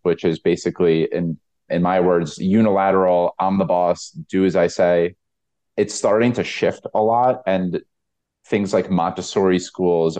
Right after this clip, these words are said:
are more child-led. And I, I would just be curious to hear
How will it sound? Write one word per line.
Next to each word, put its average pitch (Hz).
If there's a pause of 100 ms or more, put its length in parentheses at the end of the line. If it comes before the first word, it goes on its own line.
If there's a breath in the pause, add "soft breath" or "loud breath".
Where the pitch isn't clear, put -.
are 80 (420)
more 123
child-led. 98
And 113
I, 98
I 110
would 104
just 113
be 110
curious 104
to 98
hear 95